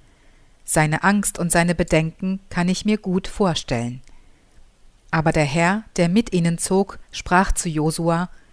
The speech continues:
„Sei stark und mutig, hab keine Angst und verzweifle nicht,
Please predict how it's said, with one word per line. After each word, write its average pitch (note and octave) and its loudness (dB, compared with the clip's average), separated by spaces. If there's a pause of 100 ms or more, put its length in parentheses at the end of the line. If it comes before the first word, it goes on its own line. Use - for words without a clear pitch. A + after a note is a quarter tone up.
(580)
„Sei G3+ 6
stark A3 2
und G3+ 0
mutig, G#3+ 0 (380)
hab - 2
keine A#3+ 2
Angst - -2 (100)
und A3 0
verzweifle G#3+ 0
nicht, C3 -6